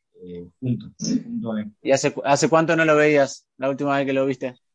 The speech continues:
Speaker 1: Y la última vez fue hace dos mil dieciocho, hemos visitado Argentina con mi familia,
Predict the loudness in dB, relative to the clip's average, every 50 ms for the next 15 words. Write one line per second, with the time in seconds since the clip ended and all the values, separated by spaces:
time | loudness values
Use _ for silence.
0 | _ _ _ _ _ 4 4 6 6 6 6 6 6 4 4 4 4 4 6 4
1 | 4 4 4 4 4 6 6 6 6 6 6 6 6 6 4 2 0 -4 -2 0
2 | 2 4 4 4 4 2 2 0 0 0 0 0 0 0 -2 0 2 2 2 2
3 | 2 0 -2 -2 0 0 0 0 0 0 -2 -4 -10 -6 -2 0 2 2 2 2
4 | 0 0 -4 -6 -4 -2 -2 -2 -2 -2 -2 -2 -2 -2 -2 -4 -4 -2 0 0
5 | 0 0 0 0 -2 -2